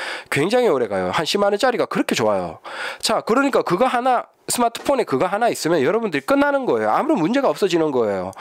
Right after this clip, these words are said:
촬영 장비 걱정할 필요가 없어요. 거기에 추가는 뭐다? 자, 고프로 액션, 고프로 액션캠 정도는 저는 추천드려요. 재미있는 게 뭐냐 하면 여러분들이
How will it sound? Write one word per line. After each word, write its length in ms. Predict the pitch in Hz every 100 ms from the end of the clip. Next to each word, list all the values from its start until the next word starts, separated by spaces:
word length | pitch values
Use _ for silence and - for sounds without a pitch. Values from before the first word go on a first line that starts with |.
| - - -
촬영 300 | - 277 262
장비 240 | 110 113
걱정할 340 | 131 131 156 139
필요가 220 | 165 120
없어요. 220 | - 101
거기에 280 | 170 185 170
추가는 300 | - 208 147
뭐다? 300 | 104 135 131 - - - -
자, 220 | 127 90 -
고프로 320 | - - 277 185
액션, 420 | - 175 110 98 _ _ - _ _
고프로 340 | - - 247
액션캠 560 | 139 - 208 - 110 110
정도는 360 | - 110 113 107
저는 180 | 139
추천드려요. 640 | - 175 160 110 101 92 78 - - - - - _ - - _
재미있는 420 | - 127 160 190 214
게 80 |
뭐냐 280 | 127 101 110
하면 260 | 101 120 82 - _ - - _ - - _ - _ - 123
여러분들이 720 | 147 151 131 131 127 123